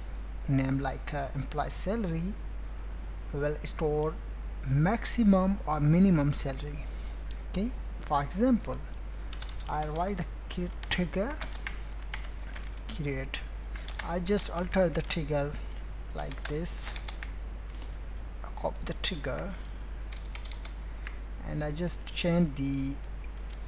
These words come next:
keyword, alter trigger, and then I use as, after the as, I use if statement, and parenthesis,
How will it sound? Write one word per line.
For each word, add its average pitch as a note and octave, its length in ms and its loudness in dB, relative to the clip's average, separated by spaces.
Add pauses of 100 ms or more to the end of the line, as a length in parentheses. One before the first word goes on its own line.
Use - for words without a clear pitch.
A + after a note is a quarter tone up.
(1400)
keyword, F#3+ 400 4 (420)
alter F#3+ 400 0
trigger, C#3+ 520 0 (1300)
and F#3+ 240 6
then C#3+ 340 4 (220)
I D3 120 -2
use D3+ 880 2 (1000)
as, D#3 520 2 (160)
after D#3 200 0
the C#3+ 120 -2 (160)
as, F3+ 720 4
I C3+ 100 0
use D#3 420 2 (120)
if E3+ 380 2 (100)
statement, - 640 -2 (420)
and C#3 380 0
parenthesis, B3 840 4